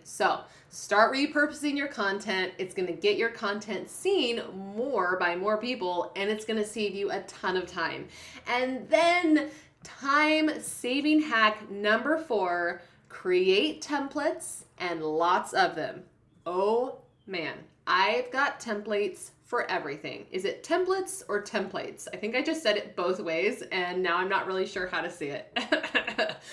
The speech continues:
Help! Okay, I'm just gonna say templates. No, templates. I don't know. Okay, whatever. You get my point. Create templates and lots of them. So if I'm ever gonna do something more than once,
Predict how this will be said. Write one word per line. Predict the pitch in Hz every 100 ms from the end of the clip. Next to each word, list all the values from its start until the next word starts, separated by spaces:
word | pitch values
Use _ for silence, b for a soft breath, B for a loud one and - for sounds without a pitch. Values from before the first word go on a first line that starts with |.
| 466 -
Help! | 247 294 349 349 339 339 320 269 -
Okay, | 220 180
I'm | 202
just | 294
gonna | 311 320
say | 226 214
templates. | - 180 165 - - - - -
No, | - 160
templates. | - 156 - - - - _
I | 302 226
don't | 175
know. | - - 302 294 285
Okay, | 262 - B B
whatever. | 247 226 160 - -
You | 214
get | 226 202
my | 240
point. | - 208 156 B B B B
Create | - 202 202 240 311 -
templates | 302 277 277 262 262 - - _
and | 208 208 190
lots | 185 185
of | - 180
them. | 160 -
So | - 196 185 185 - _ _ _ _ _ -
if | 269 302 -
I'm | 214 220 233 -
ever | 196 208
gonna | 202 202 202 190
do | 190 196
something | - 214 214 220 214
more | 185 190 190
than | 196
once, | 196 170 254 320